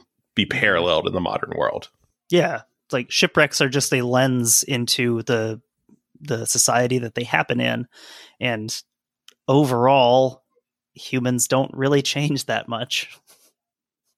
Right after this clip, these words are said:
Speaker 1: Yeah, that is super interesting. You know, this is not the most technical wreck that we've talked about.
Speaker 2: Mm-hmm.
Speaker 1: But that doesn't matter. I think it's, it's the fact that these human stories and everything are so timeless.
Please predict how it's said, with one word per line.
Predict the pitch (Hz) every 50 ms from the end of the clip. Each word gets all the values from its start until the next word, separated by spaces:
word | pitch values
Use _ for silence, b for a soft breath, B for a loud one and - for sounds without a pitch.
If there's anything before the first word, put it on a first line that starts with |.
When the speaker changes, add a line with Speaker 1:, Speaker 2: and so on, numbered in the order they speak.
| _ _
Speaker 1:
Yeah, | - 185 160 113
that | 110 110
is | 127 123 -
super | - 135 - - -
interesting. | - 120 - 120 104 - 101 95 98
You | 107
know, | 113 -
this | - 113 113 127 131 -
is | 139 123
not | 127 120 117 -
the | - 120
most | 120 113 - -
technical | - - 110 - - 113 - - 104 95 90
wreck | 90 92 90 - -
that | - 95 82
we've | 101 -
talked | - - 120 - - -
about. | - - - - - - _ _ _ _ _ _ _ _ _ _ _ _ -
Speaker 2:
Mm-hmm. | - 123 113 - - - -
Speaker 1:
But | - 120
that | 120 120 117
doesn't | 139 123 120 120 98
matter. | 113 120 107 85 85 82
I | 78
think | 90 - 113 107 - -
it's, | 110 107 - - - - - _ -
it's | 110 110 - - - -
the | 120 110
fact | - 113 117 113 -
that | - 87 -
these | 107 101 98 -
human | - 117 117 110 107 95 -
stories | - - 104 104 101 95 90 90 85 -
and | 95 92
everything | 90 95 92 - 92 92 92
are | 87 87
so | - - 107 92
timeless. | - - - 98 95 90 80 76 64 60 - - - -